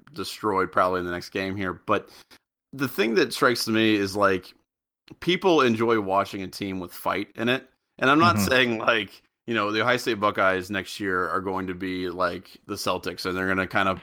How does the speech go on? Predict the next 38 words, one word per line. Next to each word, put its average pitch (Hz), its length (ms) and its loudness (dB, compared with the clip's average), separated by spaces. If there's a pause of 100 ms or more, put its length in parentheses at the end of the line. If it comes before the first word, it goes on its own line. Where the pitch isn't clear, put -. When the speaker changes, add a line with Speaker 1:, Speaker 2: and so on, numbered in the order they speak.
(120)
Speaker 1:
piece 110 220 0
together 95 420 2
something 90 380 0
that 87 260 -4
is 95 160 -4
really 92 220 0
special 90 420 -2
for 90 160 -2
a 90 60 -4
couple 92 240 -6
games. 87 160 -4
I 90 140 4
don't, 104 160 2
I 95 80 4
don't 104 100 2
see 101 140 0
that 87 120 0
happening, 87 360 -2 (200)
but 143 80 0
you 143 40 0
can 247 100 4
at - 60 4
least 208 160 4
be 123 120 4
interesting. 90 460 -2 (560)
And 117 360 4
Speaker 2:
Yep. - 80 -12 (300)
Speaker 1:
I 135 100 2
always 160 380 4
feel 131 340 2
that, 117 180 -2
like, 98 340 -2
that, 117 320 2
that 143 160 4
opportunity 123 640 0
is 101 140 -2
never 98 260 -2
lost 95 600 -2